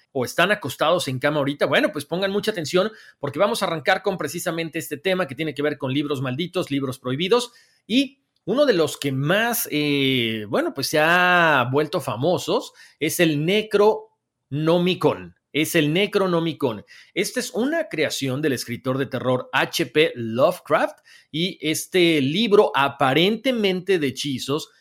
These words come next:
aparece por primera vez en el cuento de mil novecientos veinticuatro The Hound o El Sabueso. Este libro supuestamente fue escrito por un árabe loco, Abdul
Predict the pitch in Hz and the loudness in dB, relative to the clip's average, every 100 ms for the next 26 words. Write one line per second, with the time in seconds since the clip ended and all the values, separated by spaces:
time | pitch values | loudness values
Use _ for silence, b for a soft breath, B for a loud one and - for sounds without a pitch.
0 | b - 151 180 196 175 170 180 - 165 | b -6 -6 -2 0 0 0 -4 -2 -4
1 | 165 151 160 147 135 151 - 117 107 131 | -2 -2 0 2 0 -2 -6 -12 -8 -6
2 | 139 143 117 107 143 160 151 113 131 120 | -4 -4 -4 -4 -4 -2 -2 -2 -4 -6
3 | 127 113 113 107 - 120 117 139 127 131 | -6 -8 -10 -12 -4 -2 -2 -6 -6 -8
4 | 107 131 120 170 247 - b b 110 110 | -4 -2 0 -2 -6 -12 b b -8 -8
5 | 104 104 120 107 - 247 - b b b | -6 -6 -4 -4 -2 -4 -6 b b b
6 | - 233 - 302 262 247 156 180 175 147 | -2 -2 0 0 2 2 2 0 -2 -6
7 | - 180 185 - 190 175 147 - 143 170 | -2 0 0 0 0 0 -2 -6 -4 -2
8 | 170 151 175 175 - 160 180 190 - 156 | -2 -2 -2 -2 0 0 0 -4 -4 0
9 | 180 185 180 180 127 170 - 131 117 143 | 2 2 2 2 2 -2 0 -4 0 4
10 | 180 - - | 4 2 -10